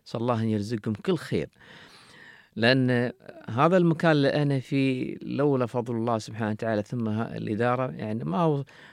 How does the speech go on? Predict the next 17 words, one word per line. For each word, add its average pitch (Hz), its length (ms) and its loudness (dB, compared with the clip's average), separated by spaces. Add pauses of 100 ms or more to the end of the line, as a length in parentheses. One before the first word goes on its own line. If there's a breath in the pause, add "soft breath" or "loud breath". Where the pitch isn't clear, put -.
(120)
ما 156 260 4
ينا 170 320 4
هذا 151 120 2
البرنامج 131 680 0
اللي 113 360 -2
الله 123 160 -2
يرزقنا 117 400 -2
من 113 140 0
وراه 113 440 0
الخير 104 640 -2
والأجر 104 540 -4
والثواب. 110 760 0
نحن 123 220 -4
جالسين 120 480 0
وياكم 107 460 -2
نعبد 90 380 -6
الله، 98 260 -4